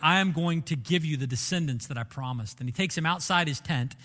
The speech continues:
and he says, "Look up at the sky. Do you see all those stars in the sky, Abraham? Those represent the descendants that will come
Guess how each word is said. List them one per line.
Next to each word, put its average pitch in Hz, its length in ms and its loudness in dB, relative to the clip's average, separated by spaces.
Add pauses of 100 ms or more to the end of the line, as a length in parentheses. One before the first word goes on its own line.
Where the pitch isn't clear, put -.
(260)
and 147 80 -2
he 131 60 2
says, 135 260 0
"Look 190 240 2
up 226 140 2
at 202 60 -8
the 190 100 -6
sky. 117 360 0
Do 113 60 -6
you 120 60 -6
see - 160 -2
all 226 100 2
those 196 200 0
stars 185 480 -2
in 202 80 0
the 165 80 0
sky, 180 300 -2
Abraham? 185 520 -2 (500)
Those 180 360 4
represent 151 840 0 (960)
the 131 120 -2
descendants 131 760 0
that 151 140 -10
will 123 140 -6
come 110 500 -4